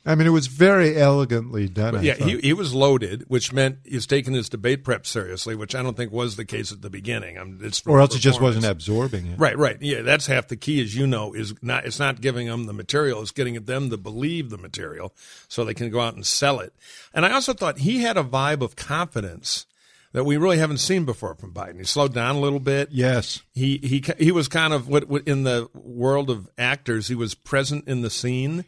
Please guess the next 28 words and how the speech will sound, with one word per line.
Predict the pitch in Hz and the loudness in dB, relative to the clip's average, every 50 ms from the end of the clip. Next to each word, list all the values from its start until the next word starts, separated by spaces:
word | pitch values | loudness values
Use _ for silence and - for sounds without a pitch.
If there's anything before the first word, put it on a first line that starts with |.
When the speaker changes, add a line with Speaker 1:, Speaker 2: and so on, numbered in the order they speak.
| _ | _
Speaker 1:
Yes. | - 139 131 123 113 104 | 2 4 4 4 4 2
Speaker 2:
kind | - 131 131 | 2 0 -2
of | 120 - | -2 -2
feeling | _ 135 139 143 156 151 156 | _ 0 2 2 2 0 0
it | 170 180 - | 0 -2 0
rather | 135 131 131 131 135 135 131 | 2 2 2 2 2 2 0
than | 120 127 120 120 | 0 -2 -4 -4
in | 123 131 127 | -4 -2 -2
his | 127 117 101 | -2 -2 -2
own | 127 123 127 123 | -4 -2 4 6
Speaker 1:
He | 185 | 8
looked | 196 220 208 | 8 10 10
Speaker 2:
head, | 220 | 10
Speaker 1:
like | 202 165 | 8 10
Speaker 2:
"I | 156 | 8
Speaker 1:
he | 160 | 6
Speaker 2:
gotta | 143 147 | 6 6
Speaker 1:
belonged | 151 147 143 143 139 | 8 8 8 8 6
Speaker 2:
get | |
Speaker 1:
in | 139 | 6
the | 135 | 6
Speaker 2:
lined | 135 135 | 6 6
Speaker 1:
middle | 127 127 123 | 6 6 4
Speaker 2:
up." | |
Speaker 1:
of | 117 107 | 4 2
the | 107 | 0
stage | - - - 117 117 120 107 - - | -2 2 4 4 4 4 2 -2 -4
there, | 110 98 98 98 101 92 | -4 -2 -2 -2 -4 -6